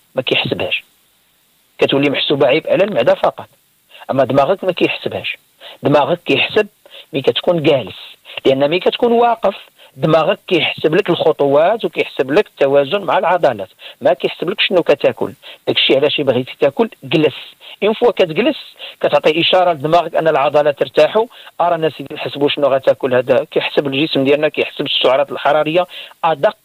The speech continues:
من الانسان بواحد لا، واحد الدقه لا تتصور. فهادشي علاش عافاكم ناكلوا جالسين، وقت الوجبه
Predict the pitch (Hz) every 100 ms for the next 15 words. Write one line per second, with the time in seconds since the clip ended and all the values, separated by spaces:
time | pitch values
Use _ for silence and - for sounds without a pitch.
0 | 175 180 180 175 175 - 170 165 - 240
1 | 233 254 - _ 139 139 - 156 143 165
2 | - - 143 165 180 147 147 - 139 151
3 | 151 147 139 175 - 170 190 - 147 131
4 | - 101 87 147 - 156 147 147 139 -
5 | 160 - - - 175 170 156 135 127 -
6 | 131 127 - 175 175 - - - - -
7 | 175 139 143 143